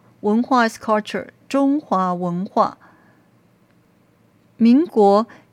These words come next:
means republic nation. 中华民国 is Republic of China. Be careful, it's different from China.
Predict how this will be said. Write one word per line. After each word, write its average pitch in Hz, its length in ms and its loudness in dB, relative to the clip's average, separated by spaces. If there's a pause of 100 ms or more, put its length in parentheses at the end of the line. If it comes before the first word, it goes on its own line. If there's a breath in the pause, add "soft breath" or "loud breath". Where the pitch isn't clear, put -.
(280)
means 214 300 0
republic 208 720 -4
nation. 208 640 -6 (720 soft breath)
中 330 220 -2
华 208 260 0
民 202 240 -2
国 190 280 -2
is 190 300 -8
Republic 202 540 -6
of 180 200 -10
China. 180 480 -6 (360 soft breath)
Be 220 80 -4
careful, 240 520 2
it's - 200 -4
different 240 520 -2
from 214 340 0
China. 196 540 -2